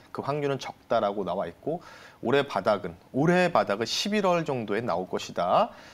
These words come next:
그리고 진정한 바닥 형성은 <laughs> 내년이다. 그러니까 올해 바닥이 십일월 달에 나오고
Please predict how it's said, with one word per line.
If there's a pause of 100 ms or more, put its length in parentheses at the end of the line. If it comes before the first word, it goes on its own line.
(140)
그리고 (400)
진정한
바닥
형성은 (240)
<laughs>
내년이다. (240)
그러니까
올해
바닥이
십일월
달에
나오고